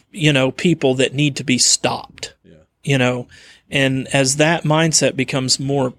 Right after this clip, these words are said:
Speaker 1: prevalent, I think it's going to get to the point where, you know, they're gonna say, "Okay, you can have your private beliefs,
Speaker 2: Right.
Speaker 1: but you're gonna do this."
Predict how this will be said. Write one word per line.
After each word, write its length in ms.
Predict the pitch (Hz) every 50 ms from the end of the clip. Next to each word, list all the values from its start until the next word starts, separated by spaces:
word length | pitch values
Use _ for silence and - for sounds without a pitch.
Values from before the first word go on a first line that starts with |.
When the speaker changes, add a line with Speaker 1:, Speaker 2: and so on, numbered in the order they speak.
| _ _
Speaker 1:
prevalent, 800 | - - - 160 175 190 165 147 131 123 127 131 - - - _ _ _ - - - - - _ -
I 180 | - - 151
think 260 | 147 - 160 156 147
it's 180 | 147 117 - -
going 300 | - 135 139 139 131 127
to 60 | 127 123
get 180 | 135 120 101 -
to 100 | - 131
the 80 | - -
point 440 | - - 165 160 170 165 - -
where, 480 | - 143 131 123 123 127 123 127 123 - _ - _ _ _ _ _ _ _
you 140 | - 135 131
know, 380 | 131 127 127 123 127 127 - - _ _ _ _ _ _ _ _ _ _ _ _ _ _ _ _ _ _ _
they're 160 | 135 139 147 151
gonna 140 | 160 156 135
say, 220 | - - 143 139
"Okay, 220 | 147 147 - 143 127
you 180 | 127 147 202
can 140 | 208 - 151
have 340 | 143 - 139 135 143 151 147
your 140 | 143 139 123
private 420 | - - 135 131 139 143 139 135
beliefs, 680 | 135 127 123 127 127 135 147 170 165 - - - - - _ _ _ _ _ _
Speaker 2:
Right. 280 | - 92 87 87 - - -
Speaker 1:
but 200 | - 139 131 117
you're 140 | 135 160 180
gonna 220 | 165 190 139 127
do 340 | - - - 160 160 143 123
this." 640 | 127 180 127 113 110 113 - - - - - -